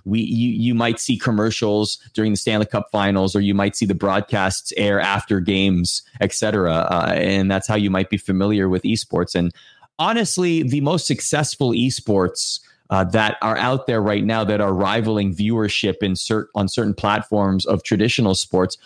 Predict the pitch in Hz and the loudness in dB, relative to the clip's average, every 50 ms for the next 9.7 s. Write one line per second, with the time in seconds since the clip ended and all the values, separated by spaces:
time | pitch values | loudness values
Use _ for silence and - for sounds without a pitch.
0 | - - 113 117 113 131 139 139 123 107 117 110 - - 113 117 104 104 107 90 | -6 -2 -2 0 0 0 0 0 0 0 -2 -2 0 -2 -2 0 0 0 0 0
1 | 98 98 92 90 85 - 85 78 78 78 - 92 87 87 85 - _ _ _ _ | 0 0 0 0 0 -2 -2 -2 -2 -2 0 0 0 0 -2 -4 _ _ _ _
2 | - 101 95 - - - 117 113 113 113 101 90 85 101 101 98 98 95 90 87 | -4 -2 -2 -2 0 0 0 2 2 0 0 0 0 0 0 0 0 0 0 0
3 | 87 80 80 78 - 90 90 90 98 101 104 104 104 - 98 85 - 92 85 78 | 0 0 0 0 0 0 0 2 2 0 0 0 0 -2 -2 -2 -2 -2 -2 -2
4 | 80 160 - 87 85 90 110 113 113 104 113 110 101 85 95 90 87 92 98 - | -2 0 0 0 0 0 0 0 0 0 0 0 0 0 0 0 2 0 0 0
5 | - 95 92 82 76 90 92 98 95 90 87 92 95 - 101 98 87 78 90 90 | 0 -2 0 0 0 0 0 2 2 2 0 0 -2 -2 -2 -2 0 0 0 0
6 | 98 104 101 104 104 110 107 - - 85 82 85 92 98 101 _ _ - _ _ | 2 2 0 0 0 0 0 0 0 0 0 2 0 0 -2 _ _ -20 _ _
7 | _ - 104 98 92 - 98 104 104 98 92 - - 101 104 - - 104 - - | _ -4 -4 -2 -2 -2 0 0 0 0 -2 -2 -2 -2 -2 0 0 -2 -2 -2
8 | - - 107 110 113 110 110 104 - - 104 98 98 90 - 98 98 101 101 - | -2 0 0 2 2 0 0 0 0 0 0 0 0 0 0 0 0 0 -2 -2
9 | - 120 - - - 123 120 110 98 98 - - - | -4 -4 -2 -2 -2 0 0 0 0 -2 -4 -6 -6